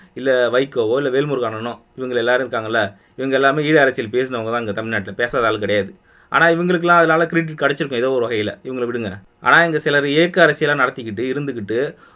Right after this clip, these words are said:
பொருளாதாரத்தை இழந்து வாழ்க்கையை சிறையில கழிச்சவங்க நிறைய பேர் இருக்காங்க.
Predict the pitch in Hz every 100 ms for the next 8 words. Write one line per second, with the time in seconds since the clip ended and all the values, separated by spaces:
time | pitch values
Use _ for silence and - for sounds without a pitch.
0 | _ 139 156 170 156 135 123 113 127 120
1 | 107 135 151 - _ _ 127 170 165 151
2 | 143 139 165 143 127 123 139 123 120 147
3 | 147 151 131 127 117 101